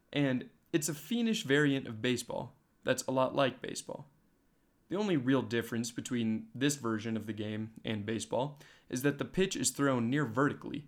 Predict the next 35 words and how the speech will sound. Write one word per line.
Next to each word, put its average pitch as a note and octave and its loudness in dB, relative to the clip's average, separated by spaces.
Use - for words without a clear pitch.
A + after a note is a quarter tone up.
which B2+ -2
obviously A2+ 2
makes A2 -4
it A2+ -2
a A2+ -4
lot A2+ -2
easier A2+ 0
to A2+ -4
hit. - -6
Therefore, D3+ 4
the A#2 0
offense B2+ 2
goes A#2 0
a A#2 -2
lot A#2 0
quicker, D3+ -6
and C#3+ 2
it C#3+ 0
depends D#3 -2
much E3+ 0
more C#3 0
on A2 -4
tactics - -4
than A2+ -2
anything A2+ -6
else. - -8
This C#3+ 2
also F3+ 4
then B2 2
leaves C3 2
the A#2 -4
defense D3 -2
to A#2 0
pure A#2 0
anticipation B2 -4